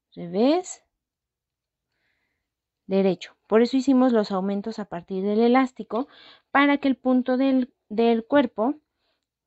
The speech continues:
tenga este relieve. Dos revés y un derecho hace que este derecho destaque más que en un elástico simple.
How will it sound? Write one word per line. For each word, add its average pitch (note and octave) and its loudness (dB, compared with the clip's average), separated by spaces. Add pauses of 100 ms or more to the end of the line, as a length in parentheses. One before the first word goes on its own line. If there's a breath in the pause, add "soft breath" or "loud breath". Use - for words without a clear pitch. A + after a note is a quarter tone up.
tenga A#3 2
este G#3+ -6
relieve. F3 -8 (460)
Dos A#3 2
revés A3+ -2 (100)
y G3+ -6
un G3 -4
derecho A3+ -4 (760 soft breath)
hace A3 0
que F#3+ -4
este G#3+ -6
derecho G3 -6
destaque G3+ -4
más B3+ 2
que F#3+ -6
en F#3 -6
un F3 -8
elástico E3+ -10
simple. D4 0